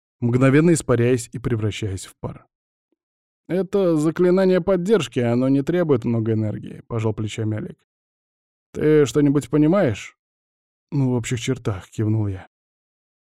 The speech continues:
«Скорее всего, мы в самом центре пробуждающегося вулкана. Нужно уходить отсюда как можно дальше,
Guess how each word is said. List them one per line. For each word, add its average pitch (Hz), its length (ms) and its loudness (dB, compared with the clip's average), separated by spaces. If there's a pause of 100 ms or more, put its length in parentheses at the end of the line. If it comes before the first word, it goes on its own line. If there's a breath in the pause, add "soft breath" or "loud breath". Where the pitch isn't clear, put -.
(340)
«Скорее 143 400 4
всего, 165 280 4
мы 147 160 6
в 117 80 -6
самом 147 420 4
центре 139 360 2
пробуждающегося 113 1040 0
вулкана. 107 640 -4 (580)
Нужно 139 360 -6
уходить 151 420 -4
отсюда 110 440 -2 (380)
как - 200 -14
можно 117 300 2
дальше, 117 420 0